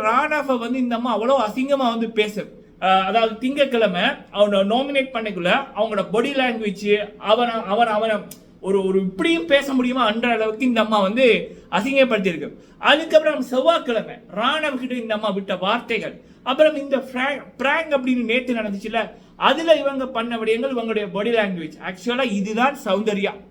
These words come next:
இதுதான் ரியல் சௌந்தர்யா. சரிங்களா? இது, இந்த,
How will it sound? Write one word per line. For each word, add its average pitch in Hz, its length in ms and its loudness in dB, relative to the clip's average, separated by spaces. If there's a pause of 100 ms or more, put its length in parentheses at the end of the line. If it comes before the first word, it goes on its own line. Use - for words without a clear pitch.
(420)
இதுதான் 233 420 4
ரியல் 247 360 2
சௌந்தர்யா. 220 520 -2 (380)
சரிங்களா? 262 420 0 (400)
இது, 220 340 -2
இந்த, 277 320 0